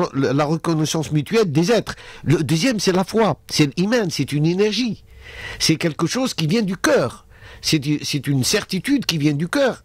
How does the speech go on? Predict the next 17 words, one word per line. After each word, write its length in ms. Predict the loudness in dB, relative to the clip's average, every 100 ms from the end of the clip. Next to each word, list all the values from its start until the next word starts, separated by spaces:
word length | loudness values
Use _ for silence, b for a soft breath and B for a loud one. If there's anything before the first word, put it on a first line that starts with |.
| 0
avant, 340 | 2 0 0
avant 220 | -2 0 0
d'être 200 | 0 -2
proclamée 500 | -6 0 2 2 2
par 200 | 2 2
la 100 | 4
langue. 300 | 4 2 -2 B B B B B
Et 100 | 0
l'ihsan, 600 | 0 0 -2 0 -2 -2 0
c'est 100 | 0
le 120 | 2
bel 180 | 4 4
agir. 400 | 4 4 4 -2 B B B 0
Quand, 340 | 2 2 2 0 2
quand 260 | 0 2 2
le, 240 | 2 0 0
l'imam, 560 | 0 0 2 2 0